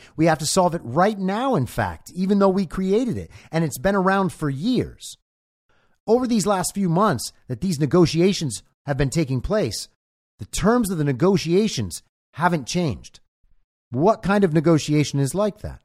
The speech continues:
where it is ongoing, and you are told that people are negotiating through the night over the holidays? Round the clock, they are working to hammer out a deal, but none of the terms of the deal have changed.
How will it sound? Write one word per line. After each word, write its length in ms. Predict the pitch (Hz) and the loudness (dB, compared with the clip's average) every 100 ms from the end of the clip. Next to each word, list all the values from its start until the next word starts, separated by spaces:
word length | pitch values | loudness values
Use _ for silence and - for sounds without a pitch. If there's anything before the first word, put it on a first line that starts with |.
| _ _ _ | _ _ _
where 160 | 135 139 | 0 2
it 80 | 135 | 2
is 160 | 120 - | 0 -6
ongoing, 720 | 131 139 143 117 139 113 73 - - | -2 2 2 2 2 0 -6 -16 -6
and 160 | 147 147 | -2 2
you 100 | 143 | 2
are 60 | |
told 380 | - 135 175 139 | 0 -2 -2 -2
that 160 | 127 - | -4 -6
people 240 | 160 143 | -6 -2
are 80 | 117 | -2
negotiating 720 | 110 117 175 160 139 101 98 | -2 0 0 0 -4 -6 -8
through 260 | - 190 | -4 -4
the 100 | 127 | -2
night 360 | 107 143 180 107 - - - | -2 -2 -4 -6 -12 -12 -4
over 240 | 196 151 | -2 -2
the 140 | 117 | -4
holidays? 840 | 98 160 202 147 95 78 62 - - - _ 101 | -4 -2 0 -2 -6 -10 -16 -16 -16 -18 _ -2
Round 300 | 160 214 160 | 2 2 0
the 60 | |
clock, 380 | 143 196 214 - | -2 0 0 0
they 120 | 156 | 0
are 60 | 165 | 0
working 480 | 110 175 208 135 107 | 0 -2 0 -2 -2
to 100 | 117 | -2
hammer 440 | 131 214 196 165 | 0 2 2 2
out 140 | 170 | 0
a 40 | 127 | -2
deal, 460 | 131 233 120 71 - _ _ - - _ - | -4 -4 -4 -6 -16 _ _ -20 -20 _ -6
but 120 | 156 | 0
none 180 | 196 226 | 0 2
of 60 | |
the 80 | 175 | -2
terms 360 | 139 220 240 156 | -2 -2 -2 -4
of 80 | 123 | -8
the 60 | |
deal 340 | 110 233 269 135 | -6 -2 2 0
have 160 | - | -2
changed. 580 | - 107 85 65 - | -4 -4 -4 -10 -20